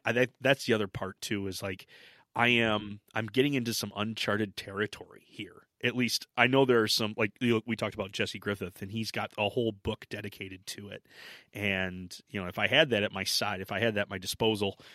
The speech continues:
which I should have that here soon, hopefully, um, be able to, to break that down. But to be able to face this head on, I've got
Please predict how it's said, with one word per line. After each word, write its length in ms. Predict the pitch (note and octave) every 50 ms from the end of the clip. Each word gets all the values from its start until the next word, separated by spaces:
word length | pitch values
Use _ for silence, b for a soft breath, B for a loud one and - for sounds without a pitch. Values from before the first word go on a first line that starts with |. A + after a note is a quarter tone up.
| B B B _
which 180 | B2 A#2 - -
I 60 | F#2
should 320 | - - - A#2+ G#2+ G2+ G#2+ G2+
have 180 | A#2+ A2 G#2 F#2+
that 200 | - F2+ F#2 G2
here 180 | F#2 A2 G2 F2+
soon, 380 | - - - D3+ C3 G#2+ G2 G2
hopefully, 400 | - C#3 A#2+ - - G2 G2 b b b b b b b b -
um, 440 | G#2+ G#2 G#2 G2 G2 G2 F#2+ F#2 G2 - _ _ _ _ -
be 160 | A2+ C3 C3
able 160 | B2+ A#2 A2+ G#2
to, 100 | A2 G2 - _ - -
to 80 | - G#2
break 260 | - A#2 A2 G#2 -
that 220 | - G2+ G2+ F#2 -
down. 400 | - G2+ G2+ G2+ G2+ G2+ G2 F#2+
But 200 | - G2 F#2 - _ _ _ _
to 100 | - A2
be 140 | G2+ B2 D3
able 140 | D#3 D#3 D3
to 80 | -
face 300 | - - - A#2+ A#2 -
this 200 | - - G#2 -
head 200 | - - G2+ G2
on, 260 | F#2 F#2+ F#2+ F#2+ F#2+
I've 140 | F#2 F#2+ F#2+
got 180 | - A#2 G2+